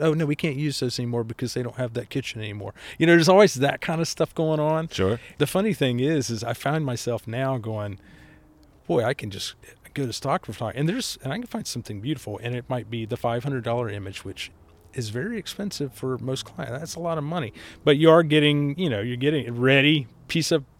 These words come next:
Speaker 1: photo, boom. No art directors on set, no talent, no peop-, you know, it's like, boom, done.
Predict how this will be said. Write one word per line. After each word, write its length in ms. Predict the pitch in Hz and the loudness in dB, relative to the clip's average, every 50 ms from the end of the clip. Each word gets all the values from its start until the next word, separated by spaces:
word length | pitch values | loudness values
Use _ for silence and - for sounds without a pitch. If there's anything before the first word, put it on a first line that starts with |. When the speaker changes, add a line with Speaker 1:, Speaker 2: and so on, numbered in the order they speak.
| _ - _ | _ 0 _
Speaker 1:
photo, 360 | 165 175 170 143 131 135 123 | 4 4 4 4 2 0 0
boom. 400 | - _ 170 151 151 123 107 - - - - - - - - - _ - - - - - - | 0 _ 2 2 2 2 -2 -6 -12 -20 -20 -20 -20 -20 -20 -20 _ -20 -20 -20 -20 -12 -4
No 460 | 139 143 139 135 135 131 131 127 120 120 - _ - - - | 0 2 4 6 6 6 4 2 0 -4 -8 _ -20 0 4
art 160 | - 156 151 | 4 4 4
directors 380 | 151 160 165 147 - 156 135 151 | 6 6 4 6 4 0 2 2
on 140 | 147 143 | 2 2
set, 320 | 131 - - 175 165 139 131 | 0 2 4 4 4 4 2
no 160 | 135 135 127 | 0 -2 -2
talent, 400 | 123 - 151 147 151 151 143 131 | 0 -2 0 2 4 2 2 2
no 100 | 131 131 | -2 -6
peop-, 260 | 123 - 160 156 - | -4 -4 -6 -6 -2
you 120 | 147 151 139 | -2 0 2
know, 100 | 131 131 | 2 2
it's 140 | 131 - | 2 2
like, 180 | 147 131 120 - | 2 0 0 2
boom, 220 | - 175 151 117 95 | 2 2 2 2 0
done. 300 | - 143 147 127 107 92 | 0 0 0 0 -2 -8